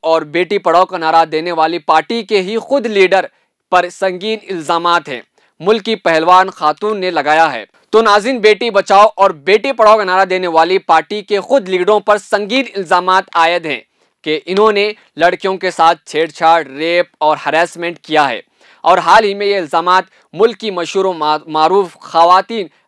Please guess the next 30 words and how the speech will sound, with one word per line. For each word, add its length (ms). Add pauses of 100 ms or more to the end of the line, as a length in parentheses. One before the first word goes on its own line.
रेसलिंग 420
ने 100
लगाया 300
है। 180 (380)
इस 160
पर 180
कांग्रेस 480
ने 120
कहा 300
है 120
कि 120
खिलाड़ी 460
विनेश 480
फोगाट 440
ने 140 (320)
दो 140
अक्टूबर 580
दो 140
हज़ार 400
इक्कीस 420
में 160 (300)
वजीर 340
आजम 360
को 120
तमाम 400
हकीकत 460
से 180 (120)
आगाह 320
किया 280
था 240